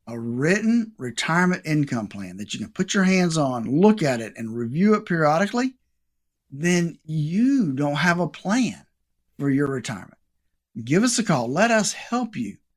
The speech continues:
plan your retirement with our core retirement design.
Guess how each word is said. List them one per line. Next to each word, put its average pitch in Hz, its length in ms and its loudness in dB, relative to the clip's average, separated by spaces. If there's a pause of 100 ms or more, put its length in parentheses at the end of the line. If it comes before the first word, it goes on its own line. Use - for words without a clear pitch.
(480)
plan 180 280 2
your 170 140 4
retirement 120 500 0
with 110 100 -10
our 107 120 -10
core 185 520 0
retirement 139 760 -4
design. 113 540 -6